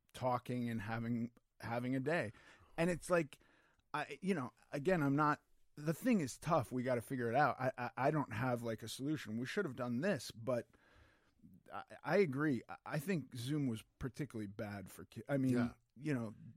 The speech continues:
Speaker 2: It was all, all you had, but it's, it's not the same.
Speaker 1: Yeah.
Speaker 2: It's a poor surrogate for, for real human connection. And,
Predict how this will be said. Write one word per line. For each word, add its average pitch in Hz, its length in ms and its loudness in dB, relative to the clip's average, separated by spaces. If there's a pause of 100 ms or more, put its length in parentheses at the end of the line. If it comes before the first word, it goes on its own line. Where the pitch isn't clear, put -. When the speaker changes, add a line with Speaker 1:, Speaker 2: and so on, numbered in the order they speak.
Speaker 2:
It 180 60 4
was 175 180 4
all, 170 220 -2
all 156 180 6
you 135 160 0
had, 127 360 2
but 113 140 -6
it's, - 320 -8
it's 120 380 -6
not 117 680 -2 (840)
the 104 100 -8
same. - 340 -10 (180)
Speaker 1:
Yeah. 117 280 0 (100)
Speaker 2:
It's - 140 -12
a 110 40 -8
poor 117 260 0
surrogate 101 460 -6
for, 90 340 -14
for 107 100 -10
real 95 220 -8
human 87 300 -10
connection. 78 480 -14 (100)
And, 67 100 -20